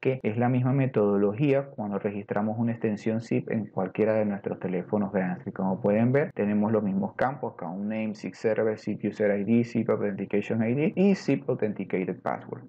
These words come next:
El usuario también está en capacidad de seleccionar a qué dispositivo se le ha asignada la cuenta zip. Como pueden ver, aquí tenemos el, en el Assign Device, tenemos el modelo del dispositivo y la mac para asignarle y qué cuenta le vamos a asignar. También lo podemos hacer por lotes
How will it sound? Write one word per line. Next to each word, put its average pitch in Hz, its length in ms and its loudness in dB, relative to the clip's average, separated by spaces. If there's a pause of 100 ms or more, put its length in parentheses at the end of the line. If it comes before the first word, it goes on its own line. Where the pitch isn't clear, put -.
El 120 260 4
usuario 127 420 2
también 139 420 -2
está 139 220 -4
en 110 80 -4
capacidad 120 600 0
de 135 120 2
seleccionar 107 680 0
a 123 120 -4
qué 110 160 2
dispositivo 123 680 0
se 101 140 -6
le 101 80 -4
ha - 20 -2
asignada 107 420 -2
la 107 120 -2
cuenta 104 340 0
zip. 165 360 2
Como 107 200 -6
pueden 104 240 0
ver, 110 140 4
aquí 107 160 -2
tenemos 113 500 2
el, 110 140 0
en 104 180 2
el 107 100 2
Assign 110 380 2
Device, 139 400 4
tenemos 107 340 -4
el 113 100 -2
modelo 110 460 2
del 110 120 2
dispositivo 123 640 0
y 123 40 4
la 107 140 2
mac 131 240 0
para 104 160 0
asignarle 104 640 0
y 113 140 0
qué 104 160 0
cuenta 107 340 0
le 107 80 2
vamos 95 300 0
a - 20 -2
asignar. 92 480 -4
También 120 320 2
lo 135 140 -4
podemos 127 380 2
hacer 135 140 -6
por 120 140 2
lotes 156 480 -2